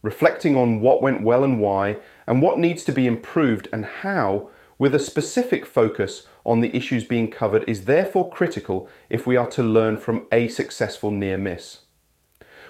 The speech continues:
We can ask the simple question, "Were we lucky or were we good?" If we were good, we should be able to identify what was good and how we can replicate it in future dives. If we can't identify the factors that led to a good outcome,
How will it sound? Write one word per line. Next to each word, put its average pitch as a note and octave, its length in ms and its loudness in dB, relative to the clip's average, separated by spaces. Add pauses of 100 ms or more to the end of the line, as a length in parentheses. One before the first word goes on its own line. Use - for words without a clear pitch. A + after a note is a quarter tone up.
We C#3 80 4
can D3+ 180 0
ask D#3+ 300 0
the C3 80 -4
simple C#3 320 0
question, A#2+ 600 -2 (340)
"Were A#2 140 6
we A2 120 2
lucky A3+ 580 2
or C3+ 100 2
were D3 100 6
we D3 140 4
good?" D3 420 2 (880)
If D#3 160 2
we F#3 80 2
were C4 320 2
good, G#2+ 400 2
we B2+ 120 2
should C#3+ 180 -2
be E3 80 4
able E3 200 4
to - 140 -2
identify C3 640 2
what B2+ 220 4
was E3+ 140 -2
good G#2+ 340 2
and A2+ 160 -4
how C3 160 -2
we C3+ 100 2
can B2 200 0
replicate G#2 520 -2
it - 120 -6
in G#2+ 120 -6
future A2+ 360 -4
dives. A#2+ 540 -2 (500)
If C#3 100 0
we E3 80 2
can't A3 380 2
identify C#3+ 500 0
the A2+ 100 2
factors - 400 -4
that - 140 0
led A#2 160 2
to A#2 100 -2
a G#2+ 40 0
good G#2+ 180 2
outcome, G2+ 480 -2